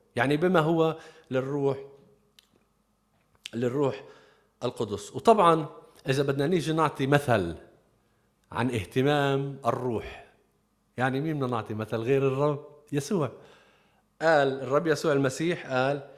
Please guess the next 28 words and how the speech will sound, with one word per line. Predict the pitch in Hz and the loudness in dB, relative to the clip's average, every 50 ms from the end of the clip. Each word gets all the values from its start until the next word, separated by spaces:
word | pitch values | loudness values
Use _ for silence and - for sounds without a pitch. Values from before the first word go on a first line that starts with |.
| - _ _ _ _ _ _ _ _ _ - | -20 _ _ _ _ _ _ _ _ _ -4
إيه، | 113 110 110 107 107 104 104 104 101 101 104 98 104 101 - | -2 0 0 0 0 2 2 2 2 2 2 0 -2 -6 -6
"لأني | 101 117 147 180 208 196 | -6 -2 2 4 6 6
قد | 175 - 165 151 143 143 | 6 4 2 2 4 4
نزلت | 135 117 139 190 190 - 175 | 4 4 2 0 -2 -2 -2
من | 160 147 143 | 0 2 0
السماء | 127 117 - - 117 120 135 151 170 175 - - - - | 0 -2 -2 -2 -2 0 0 -2 -2 -4 -6 -12 -18 -18
ليس | 139 151 214 247 196 143 - - - 113 104 95 - - - | -12 -10 -8 -8 -8 -8 -10 -10 -10 -10 -10 -12 -14 -14 -12
لأعمل | 110 123 139 135 131 123 120 117 | -10 -8 -6 -4 -2 -2 -2 0
مشيئتي | 113 113 113 - 127 123 117 113 - 127 110 | -2 -2 -4 -4 -6 -6 -6 -6 -6 -6 -4
بل | 120 123 120 | -2 0 0
مشيئة | 120 120 117 - 143 131 113 113 110 107 - - - - - _ _ _ - | 0 0 -2 -4 -6 -6 -4 -4 -6 -6 -8 -16 -20 -20 -20 _ _ _ -6
الذي | 117 120 123 120 117 107 113 110 107 104 98 - - _ _ _ _ _ _ - | -4 -2 0 0 0 0 -4 -6 -6 -8 -12 -16 -20 _ _ _ _ _ _ -6
أرسلني". | 117 104 - - 110 92 87 87 85 85 80 - _ _ _ _ _ _ _ _ _ _ _ - | -6 -6 -6 -8 -8 -8 -8 -10 -14 -16 -18 -20 _ _ _ _ _ _ _ _ _ _ _ -6
أمين. | 117 123 143 156 160 156 156 - - - - - - - _ - | -2 0 2 2 0 0 -2 -6 -12 -20 -20 -20 -20 -8 _ 2
ومكتوب | - 143 151 151 147 131 139 139 - - - 185 156 151 | 4 6 6 6 6 6 4 2 0 2 2 4 6 6
عنه | 143 160 156 143 139 139 | 4 6 6 6 4 4
كنبوة: | 135 135 131 127 127 127 127 139 151 147 139 143 143 143 139 143 | 4 2 2 2 2 0 0 -2 -2 -2 -2 -4 -4 -4 -2 -2
"أما | 143 143 139 139 139 143 | -2 0 0 0 0 0
أنا | 147 147 | 0 -2
فصلاة". | 135 - - 147 156 170 160 - - - - - - - 131 123 139 143 135 123 101 - - - - _ _ _ _ _ _ _ _ _ _ _ - | -2 0 0 0 0 0 -2 -8 -14 -20 -14 -8 -4 -2 -2 -2 0 -2 -4 -4 -6 -8 -14 -20 -20 _ _ _ _ _ _ _ _ _ _ _ 0
هاي | 131 180 208 | 2 4 4
اهتمامات | 180 175 - 170 160 151 156 156 143 139 - | 4 2 0 -2 -2 -2 0 0 -2 -2 -2
الروح. | 135 135 101 113 104 - | -4 -4 -4 -4 -6 -6
الرب | 113 127 175 196 196 | -2 -2 0 2 2
يسوع | 185 165 196 190 | 0 2 2 0
المسيح | 175 165 151 156 214 185 - | 0 0 0 0 -2 -4 -2
كان | - 190 185 185 180 | 0 2 2 2 2
مشغول | 170 147 - - 147 190 220 233 233 220 | 0 0 0 -2 -2 0 2 2 0 -2